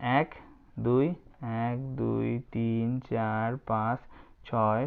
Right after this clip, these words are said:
সাত, আট, ঠিক আছে? তো এবার এটা হচ্ছে কার জন্য? না, নিকেলের জন্য। এবার নিকেল টু প্লাসের জন্য করব। ওকে, তো এবার নিকেল টু প্লাসের জন্য এক, দুই, তিন,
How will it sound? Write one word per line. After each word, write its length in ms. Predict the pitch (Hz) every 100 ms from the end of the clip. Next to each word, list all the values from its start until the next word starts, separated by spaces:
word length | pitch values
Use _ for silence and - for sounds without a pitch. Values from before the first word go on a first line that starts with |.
| -
সাত, 340 | - 107 113 - - 131
আট, 120 | 104 - - -
ঠিক 120 | 214
আছে? 120 | 214 101 - - -
তো 40 | - 160
এবার 140 | 165 165
এটা 100 | 175
হচ্ছে 160 | 175 180 175
কার 120 | 151 156
জন্য? 120 | 175 196 185
না, 60 | 139 131
নিকেলের 420 | 139 156 165 160 175
জন্য। 140 | 180 185 135
এবার 160 | 135 139
নিকেল 340 | 139 - 170 233 240 - - - - - - - - _ -
টু 80 | 160 156
প্লাসের 420 | 143 135 - 110 107
জন্য 120 | 104 101
করব। 140 | 98 101 - - _ _ - - - - - - - - - - - - - - - - - - - - - - - - - - - - - - - - - - - - -
ওকে, 180 | 143 196 127 - - -
তো 40 | 104 120
এবার 140 | 135 135
নিকেল 220 | 147 165 165
টু 60 | 160
প্লাসের 260 | 160 160 160
জন্য 140 | 165 - 139 131
এক, 100 | 139 - - - - -
দুই, 120 | 139 -
তিন, 140 | 107